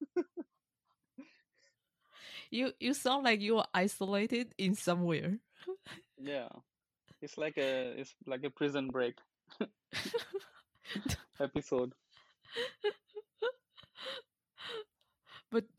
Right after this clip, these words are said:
Speaker 1: like, okay, but do you feel excited if your company say, "Okay, you can come back to the office"?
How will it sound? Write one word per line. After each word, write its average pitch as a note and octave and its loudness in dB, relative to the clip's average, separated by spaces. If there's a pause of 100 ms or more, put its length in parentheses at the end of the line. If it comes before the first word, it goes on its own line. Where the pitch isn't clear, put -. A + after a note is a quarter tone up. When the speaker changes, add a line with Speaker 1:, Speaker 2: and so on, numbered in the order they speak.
(120)
Speaker 1:
like, G#3 0 (1600)
okay, G#3 2
but F3 0
do F#3+ 0
you G3 2
feel G#3 2
excited F#3 0
if A3+ 0
your F#3+ 0
company F#3 -4
say, - -4
"Okay, F#3 -6
you E3 -4
can D#3+ -6
come E3 -6
back F#3 -8
to D#3 -10
the - -12
office"? - -12